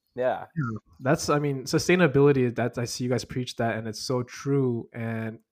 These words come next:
Speaker 2: you know, like you, like you were talking about, um, before, Joyce, how you were kind of raised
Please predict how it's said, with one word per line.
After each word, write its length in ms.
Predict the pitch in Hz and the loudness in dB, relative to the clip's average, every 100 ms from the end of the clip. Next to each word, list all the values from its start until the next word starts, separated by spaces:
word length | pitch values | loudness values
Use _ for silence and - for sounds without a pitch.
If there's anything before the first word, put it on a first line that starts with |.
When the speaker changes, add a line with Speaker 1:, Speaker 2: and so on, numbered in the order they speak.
| _ | _
Speaker 2:
you 100 | 151 | -2
know, 140 | 151 147 | 2 2
like 180 | 139 | 2
you, 260 | 156 160 165 156 | 2 2 2 2
like 140 | 143 | 2
you 100 | 151 | 4
were 80 | 165 | 4
talking 280 | 165 156 151 | 4 4 4
about, 280 | 135 127 - - | 4 4 -2 -8
um, 200 | 113 107 | -6 -6
before, 440 | 117 - 143 147 | -8 -2 2 2
Joyce, 360 | 123 110 113 - | 2 0 0 -2
how 200 | 131 120 | -2 -2
you 240 | 117 131 | -2 0
were 140 | 131 127 | 0 0
kind 180 | 135 | -4
of 140 | 120 110 | -4 -2
raised 520 | 113 117 123 - - | 0 2 0 -4 -10